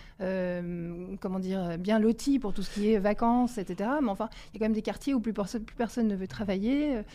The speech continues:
Euh, et je, je, je je pense que, euh,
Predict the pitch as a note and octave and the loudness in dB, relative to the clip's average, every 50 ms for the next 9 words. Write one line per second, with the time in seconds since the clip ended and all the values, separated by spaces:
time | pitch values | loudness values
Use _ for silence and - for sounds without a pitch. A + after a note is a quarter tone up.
0 | - - - - - - G3+ G#3+ G3+ G3+ G3+ G3 G3 F#3 F3+ G#3+ - - B3 A#3+ | -18 -18 -18 -18 -12 -10 -8 -6 -6 -6 -6 -6 -6 -8 -10 -10 -8 -4 -2 -2
1 | A3 A3+ - - - - - A#3+ C#4 C4+ A3+ B3 A#3 - A3+ G#3+ A3 A3+ G#3+ G#3+ | -2 -4 -6 -12 -16 -6 -4 -2 -2 0 0 0 0 0 0 0 0 0 0 0
2 | G#3+ G#3+ G#3 G3+ G#3 A3 - - - - - - - - - - G#3+ G#3+ C4+ D4 | 0 0 -2 -2 -4 -6 -8 -10 -16 -18 -18 -20 -18 -18 -10 -10 -8 -2 0 0
3 | E4 D#4 - - B3 A#3+ A#3 A#3 A#3 - G#3 G3+ G3 G3 G3 F#3+ F#3+ F#3+ | 0 0 -2 -2 2 2 4 4 4 2 2 0 0 -2 -2 -4 -6 -8